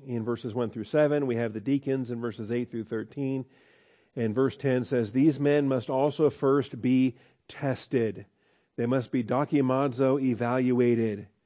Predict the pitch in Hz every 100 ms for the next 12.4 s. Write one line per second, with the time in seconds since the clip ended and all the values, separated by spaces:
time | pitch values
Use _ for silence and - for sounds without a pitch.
0 | _ _ _ _ _ _ 123 127 135 127
1 | 131 117 143 139 127 123 110 143 139 110
2 | 113 107 110 120 117 107 110 107 107 113
3 | 117 143 180 90 - - - _ _ _
4 | _ _ _ _ _ _ _ 123 113 131
5 | 143 147 143 147 139 131 127 117 135 117
6 | 139 135 120 139 139 117 117 120 120 113
7 | 123 135 120 123 120 127 120 139 196 -
8 | _ _ _ _ _ _ - 123 123 117
9 | 127 - 127 127 151 156 139 190 117 113
10 | 113 117 123 - 127 135 139 - 156 160
11 | 107 101 107 117 120 127 123 - 190 190
12 | - 120 110 110